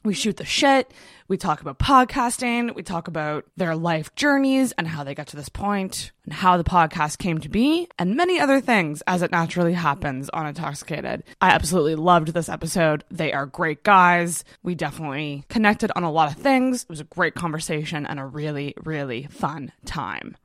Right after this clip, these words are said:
Again, one of those episodes that went by really quick, and I kinda was like, "Oh, I don't wanna stop," but we had to stop. I mean, you gotta stop at some point, right? And their podcast is really, really cool. They interview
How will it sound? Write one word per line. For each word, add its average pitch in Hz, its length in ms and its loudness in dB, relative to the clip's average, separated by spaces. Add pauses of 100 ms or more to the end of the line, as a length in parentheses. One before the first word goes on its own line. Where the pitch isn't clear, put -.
(140)
Again, 247 340 6
one 202 80 6
of 220 80 4
those 226 140 2
episodes 233 400 -4
that 196 200 2
went 190 200 -4
by 202 160 4
really 190 260 0
quick, - 400 -4
and 175 160 2
I 160 80 0
kinda 170 340 -4
was 160 200 -6
like, 151 260 -4
"Oh, 294 300 -2
I 294 100 4
don't 294 180 4
wanna 294 200 2
stop," 277 560 2
but 190 240 2
we 180 100 -2
had - 140 -6
to 131 80 -14
stop. - 320 -10
I - 20 -12
mean, 151 300 -8 (120)
you 220 140 2
gotta 226 220 8
stop 208 260 0
at 147 100 -10
some 147 200 -6
point, - 420 -16
right? 214 320 -4 (240)
And 180 160 -4
their 359 180 4
podcast 415 560 -4
is 208 280 -2
really, 233 260 6
really 214 260 4
cool. 160 400 -2
They 208 300 -2
interview 180 840 -8